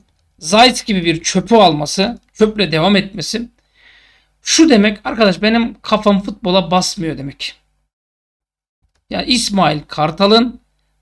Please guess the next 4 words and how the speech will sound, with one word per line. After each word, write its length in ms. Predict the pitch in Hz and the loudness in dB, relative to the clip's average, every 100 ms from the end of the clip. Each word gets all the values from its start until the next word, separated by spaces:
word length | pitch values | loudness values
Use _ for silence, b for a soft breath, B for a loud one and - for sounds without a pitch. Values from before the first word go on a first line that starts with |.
| _ | _
kafası 500 | - 277 196 - 160 | -4 -2 -2 -4 -6
futbola 640 | - 220 - 185 233 185 | -6 -6 -6 -6 -6 -2
basmıyor 500 | 190 185 - 156 147 | 0 0 -2 -6 -6
arkadaşlar. 720 | 147 - 139 - - - - | -8 -12 -10 -10 -10 -14 -16